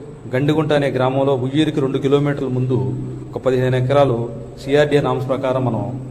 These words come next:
కొత్తగా వెంచర్ రోడ్ లాంచ్ చేశాము. విజయవాడ to మచిలీపట్నం హైవే, సిక్స్ లేన్స్ హైవే ఇది, ఇప్పుడు ఎయిట్ లేన్స్ చేస్తున్నారు. ఈ హైవే నుండి, ఆ, ఆకునూరు గండిగుంట మధ్యలో హైవే నుండి వెంచర్కి వన్ కేఎం ఉంటుంది. బందర్ రోడ్ నుంచి లెఫ్ట్ సైడ్ వన్ కేఎం ఉంటుంది.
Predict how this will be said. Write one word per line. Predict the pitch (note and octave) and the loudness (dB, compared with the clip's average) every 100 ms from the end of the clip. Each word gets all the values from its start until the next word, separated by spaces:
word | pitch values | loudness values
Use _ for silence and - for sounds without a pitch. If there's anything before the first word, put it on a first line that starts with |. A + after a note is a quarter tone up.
| - | -8
కొత్తగా | B2 C3+ | -4 2
వెంచర్ | B2 A#2+ B2+ | 2 0 -2
రోడ్ | C3 | -2
లాంచ్ | A#2+ B2 B2 | 0 0 -2
చేశాము. | B2 A#2+ C3+ F#3+ - - - - | -2 -2 0 -2 -6 -10 -10 -8
విజయవాడ | C3 D#3+ E3 E3 D#3+ | 2 4 6 4 4
to | F#3 | 0
మచిలీపట్నం | D3+ D#3 D3+ D3 C#3 D3 F#3+ - | -2 -2 -2 -2 0 -2 -2 -2
హైవే, | C#3 C3+ A2 - - - - - - - - - | -2 0 -2 -4 -12 -14 -14 -16 -16 -14 -12 -8
సిక్స్ | D3 E3+ | -4 2
లేన్స్ | F3 E3+ D#3+ D3 C#3+ C3+ C3 B2+ B2+ B2+ - | 2 4 2 6 6 6 6 6 4 0 -2
హైవే | B2+ C#3 C#3 | 0 4 4
ఇది, | C3 D#3+ | 4 2
ఇప్పుడు | A#3 - C3+ | 0 -2 2
ఎయిట్ | D3 D#3 | 2 4
లేన్స్ | D#3 D3 | 4 4
చేస్తున్నారు. | C3+ C3 B2+ C3+ G#3 - - - - - - | 2 2 2 2 0 -2 -10 -12 -14 -14 -4
ఈ | E3 | 0
హైవే | D3 E3+ F#3 | 4 6 6
నుండి, | D#3+ C3 D3 - - - - - - | 4 2 0 0 -4 -8 -10 -10 -4
ఆ, | C3+ C3+ C3+ B2+ | 2 2 4 4
ఆకునూరు | D#3+ F3 F3 F#3 | 4 2 2 4
గండిగుంట | D3+ D3+ D#3 D3 | 4 2 2 0
మధ్యలో | C#3 D3 C#3 | 0 2 4
హైవే | C#3 D#3 | 6 4
నుండి | C#3+ C#3 F3 A#3+ - - - - | 2 2 0 0 -6 -12 -10 -4
వెంచర్కి | D3 F3+ D#3+ D#3 | -2 0 0 0
వన్ | A3 C3+ D3 | 0 0 0
కేఎం | D3+ D3+ D3 | 2 0 0
ఉంటుంది. | B2 - - - | -2 -6 -8 -4
బందర్ | B2 C#3 D3+ | -2 4 6
రోడ్ | D3 | 6
నుంచి | D3 D3 | 4 0
లెఫ్ట్ | F3 C3+ - | 0 0 0
సైడ్ | C#3 | 0
వన్ | B2+ B2 | 0 0
కేఎం | B2+ B2 | 0 0
ఉంటుంది. | A#2 G2 | -2 -6